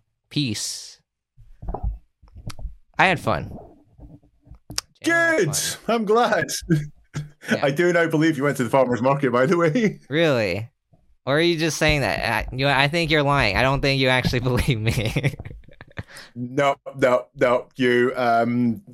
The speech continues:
Speaker 2: you, when you started saying you come up with the receipts.
Speaker 1: Okay. Okay.
Speaker 2: You, you
Speaker 1: So it
Speaker 2: said,
Speaker 1: has to
Speaker 2: and
Speaker 1: be
Speaker 2: again, it's,
Speaker 1: extra,
Speaker 2: it's
Speaker 1: like
Speaker 2: word things.
Speaker 1: Yeah.
Speaker 2: That you said,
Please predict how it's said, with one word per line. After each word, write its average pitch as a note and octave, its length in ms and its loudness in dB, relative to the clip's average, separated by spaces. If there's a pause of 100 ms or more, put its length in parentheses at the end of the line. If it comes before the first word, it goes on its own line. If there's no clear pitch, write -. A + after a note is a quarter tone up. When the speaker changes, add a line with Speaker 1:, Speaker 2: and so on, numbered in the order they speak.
(800)
Speaker 2:
you, B2 560 2 (440)
when A#2+ 180 0
you A2+ 80 0
started A#2+ 280 2
saying A2+ 140 0
you G#2+ 80 2
come A2 160 0
up G#2 60 2
with G2+ 80 -4
the G2+ 60 2
receipts. - 480 0 (600)
Speaker 1:
Okay. A#2+ 220 0 (800)
Okay. A2 260 -6
Speaker 2:
You, A#2+ 240 4 (140)
you B2+ 120 2
Speaker 1:
So - 40 4
it A2+ 40 -2
Speaker 2:
said, A#2+ 140 0
Speaker 1:
has A#2 140 0
to C3 60 0
Speaker 2:
and B2 100 2
Speaker 1:
be A#2+ 60 2
Speaker 2:
again, A#2+ 180 2
it's, A#2 120 -2
Speaker 1:
extra, C3+ 220 0
Speaker 2:
it's B2 120 2
Speaker 1:
like A#2 120 2
Speaker 2:
word C#3 160 0
things. E3+ 340 -2 (420)
Speaker 1:
Yeah. F#2+ 260 -2 (320)
Speaker 2:
That D3 160 -2
you C#3 140 2
said, B2+ 360 0